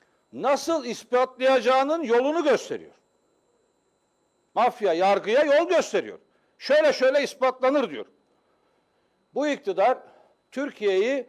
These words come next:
doksanlara döndürmeyeceğiz diye hep korkuttu. Meğer bu iktidar doksanların baş aktörleriyle kankaymış.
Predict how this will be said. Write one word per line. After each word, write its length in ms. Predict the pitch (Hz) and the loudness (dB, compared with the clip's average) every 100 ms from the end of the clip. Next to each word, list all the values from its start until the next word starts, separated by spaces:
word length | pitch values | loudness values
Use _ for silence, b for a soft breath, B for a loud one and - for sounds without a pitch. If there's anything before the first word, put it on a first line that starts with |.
| _ _ _ _ _ | _ _ _ _ _
doksanlara 720 | 190 214 - 247 254 269 285 247 | -4 -2 0 -2 0 0 0 2
döndürmeyeceğiz 1000 | 254 262 311 302 269 226 185 202 185 175 | 0 0 -6 -2 2 2 2 0 0 -2
diye 360 | 180 151 120 _ _ _ _ | 0 0 -2 _ _ _ _
hep 200 | - 233 | -4 -2
korkuttu. 600 | - 196 - 165 - 131 - _ _ _ _ _ _ _ - | 2 0 0 -8 -6 -6 -6 _ _ _ _ _ _ _ -4
Meğer 340 | 226 220 156 | 0 0 0
bu 120 | 240 | -2
iktidar 580 | 254 180 160 147 220 262 - _ _ _ _ _ - | -2 -4 -6 0 2 2 -4 _ _ _ _ _ -2
doksanların 920 | 185 185 226 226 226 233 277 285 - | -2 -2 0 0 0 0 0 -2 -2
baş 260 | 226 262 220 | -2 0 0
aktörleriyle 880 | 202 196 202 196 190 196 220 277 294 | -2 0 0 0 2 0 0 -2 -2
kankaymış. 720 | 190 220 139 117 - - | -4 -4 -8 -12 -12 -20